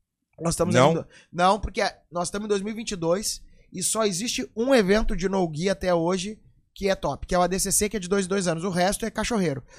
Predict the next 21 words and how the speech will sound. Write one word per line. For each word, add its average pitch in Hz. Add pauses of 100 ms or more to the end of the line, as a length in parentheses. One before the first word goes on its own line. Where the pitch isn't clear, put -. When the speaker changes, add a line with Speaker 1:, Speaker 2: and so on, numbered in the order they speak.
(140)
Speaker 1:
Tu 175
vai 202
no 233
Mundial 214
no-gi, 208 (140)
é 196
vazio. 175 (720)
Tá, 151
pra 175
nós 165
é 185
vazio. 180 (420)
Speaker 2:
Pô, 151
Speaker 1:
A 147
Speaker 2:
mas 185
Speaker 1:
arquibancada 226
não 220
tem 240
ninguém, 220 (200)
ninguém 208
prestigia, 214